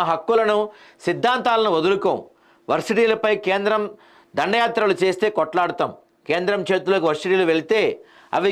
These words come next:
కొందరి విష ప్రచార వేదికలుగా మారతాయి. కేంద్రం ఇలా అన్ని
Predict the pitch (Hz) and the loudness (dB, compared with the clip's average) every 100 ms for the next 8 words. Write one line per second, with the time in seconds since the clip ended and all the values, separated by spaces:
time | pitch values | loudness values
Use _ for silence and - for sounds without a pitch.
0 | 196 190 190 180 143 208 214 208 208 180 | 0 -2 0 0 0 -2 -2 0 0 0
1 | 135 160 175 180 180 160 143 135 - 110 | 0 0 0 0 2 0 -2 -2 -4 -6
2 | - _ _ _ _ - 170 208 220 196 | -8 _ _ _ _ -4 -2 0 2 2
3 | 196 165 160 | 2 2 2